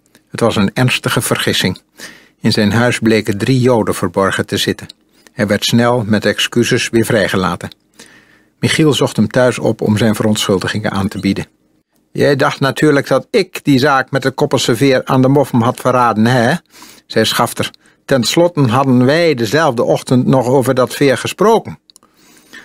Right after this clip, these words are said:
"Neem me niet kwalijk," zei Michiel verlegen. "U vroeg me van alles. U en iedereen zei dat u het hield met de Duitsers en, en, en daar leek het toch ook wel op." Schafter knikte.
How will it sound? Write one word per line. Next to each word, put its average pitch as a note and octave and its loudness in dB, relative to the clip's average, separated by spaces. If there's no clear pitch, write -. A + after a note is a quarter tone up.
"Neem G#2 0
me G#2 4
niet C3 2
kwalijk," G2+ 0
zei G2 0
Michiel G#2 0
verlegen. G#2+ 0
"U A#2+ 0
vroeg D3+ 2
me C#3 2
van C#3 0
alles. C3+ 0
U A#2+ 2
en D3 0
iedereen D#3 4
zei B2 2
dat G2+ -2
u D3 2
het B2 0
hield D3+ 0
met C3 -2
de C3 -2
Duitsers B2+ 0
en, G#2 0
en, A2 2
en B2+ 0
daar B2+ 2
leek G3+ 2
het - -4
toch G#2 -6
ook - -4
wel G2+ -8
op." - -14
Schafter - -4
knikte. G#2+ -4